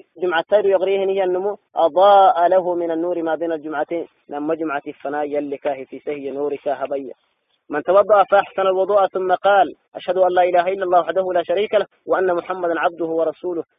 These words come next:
اللهم اجعلني من التوابين واجعلني من المتطهرين." إيه نهي النمو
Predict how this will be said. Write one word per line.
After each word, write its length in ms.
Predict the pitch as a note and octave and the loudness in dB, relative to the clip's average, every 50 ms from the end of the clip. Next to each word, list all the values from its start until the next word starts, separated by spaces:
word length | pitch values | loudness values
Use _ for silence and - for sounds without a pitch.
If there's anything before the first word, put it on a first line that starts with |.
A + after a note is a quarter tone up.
| _ - | _ -6
اللهم 380 | D#3+ D#3+ E3 F3+ E3+ E3 D#3+ D#3 | -4 0 2 2 2 2 0 -4
اجعلني 360 | D3 D#3 E3+ F3+ E3+ E3 D#3+ | -4 -4 -4 -2 -2 -4 -4
من 100 | D#3 D#3 | -4 -6
التوابين 640 | D3+ _ - D#3 D3+ D3+ D3+ D3 C#3+ D3+ E3+ E3 D#3 | -6 _ -4 -4 -2 0 0 -2 -2 -2 -4 -4 -4
واجعلني 540 | D3+ C#3+ C#3+ E3 E3+ E3+ D#3+ D#3 D3+ D3 | -4 -6 -6 -6 -4 -4 -4 -4 -6 -6
من 180 | C#3+ D3+ E3 E3 | -6 -6 -6 -6
المتطهرين." 1080 | D#3+ D3+ D3 C#3+ - C#3+ C#3 - - C3+ - _ C#3 C3 B2+ C3+ D3 D3 C#3+ C#3 C3+ - | -6 -6 -8 -10 -10 -12 -10 -8 -8 -8 -8 _ -12 -12 -10 -10 -10 -10 -10 -10 -10 -10
إيه 400 | - - D3+ D3+ D#3 D3+ D3 D3 | -10 -10 -8 -8 -6 -6 -6 -6
نهي 180 | D#3 D#3 D3+ | -4 -4 -6
النمو 360 | D3 C#3+ C#3 D3 E3 F#3 G3 | -6 -8 -8 -8 -6 -8 -8